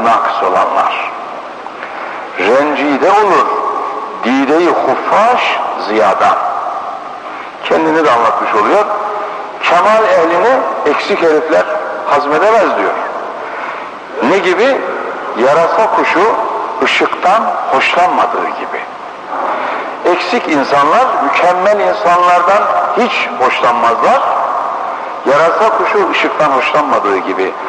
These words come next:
Bu memlekette Müslüman yarasa kuşu diye anlatıldı.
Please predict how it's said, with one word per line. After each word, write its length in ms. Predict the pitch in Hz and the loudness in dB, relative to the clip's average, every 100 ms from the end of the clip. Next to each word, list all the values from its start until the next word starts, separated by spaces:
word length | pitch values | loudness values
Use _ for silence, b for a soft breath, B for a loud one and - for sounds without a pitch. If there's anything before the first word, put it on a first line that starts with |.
| B B B B B - - | B B B B B -6 0
Bu 120 | 196 | 4
memlekette 760 | 214 208 208 208 220 220 233 226 | 4 4 2 2 2 2 2 2
Müslüman 640 | - - - 190 214 - - 120 | 0 -4 -2 2 2 2 2 2
yarasa 580 | 143 160 - - - 143 | 2 4 2 2 0 0
kuşu 280 | - 131 110 | 0 -2 0
diye 160 | 104 | 0
anlatıldı. 580 | - - - - - - | 0 0 -2 -4 -6 -8